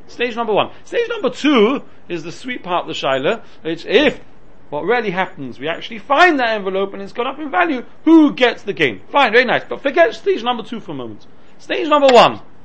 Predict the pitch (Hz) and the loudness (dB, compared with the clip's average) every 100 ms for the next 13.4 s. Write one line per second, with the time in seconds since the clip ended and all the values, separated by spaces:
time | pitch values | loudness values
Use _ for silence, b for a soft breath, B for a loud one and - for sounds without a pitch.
0 | - - - - - 262 - 269 214 220 | -18 -18 -16 -8 0 0 0 -4 -6 -4
1 | 208 151 127 127 151 - B B 240 208 | 0 0 0 -6 -14 -14 B B -10 -4
2 | 311 277 269 247 226 214 185 139 190 - | -2 -2 0 0 0 -2 0 0 -4 -8
3 | 226 208 269 - 277 233 202 202 208 202 | -8 0 0 0 -4 -6 -6 -2 -2 -2
4 | 190 185 180 170 139 123 139 165 B B | -6 -6 -6 -2 0 0 -2 -10 B B
5 | 240 262 262 208 240 - 190 180 202 196 | -2 -2 -4 -8 -8 -6 -8 -6 -6 -6
6 | 175 - 139 123 156 - B B 185 240 | -8 -2 -2 -2 -6 -10 B B -8 -4
7 | 330 254 190 202 202 196 180 135 - - | -4 -4 -6 -2 -2 -2 -6 -8 -8 -14
8 | - - - - - 226 208 165 240 320 | -18 -16 -16 -10 0 0 0 0 2 2
9 | 302 - 247 - - 214 214 240 269 - | 0 -2 -8 -12 -10 -2 2 0 0 4
10 | 302 147 - B B - 254 302 262 - | 4 4 -4 B B -2 4 4 2 -8
11 | - 208 - 208 202 202 196 208 208 240 | -6 -6 -4 -6 -2 -2 0 -4 -4 -8
12 | 240 208 226 240 226 226 190 185 202 - | -8 -8 -10 -10 -8 -8 -8 -10 -12 -8
13 | 277 147 98 | -8 -8 -12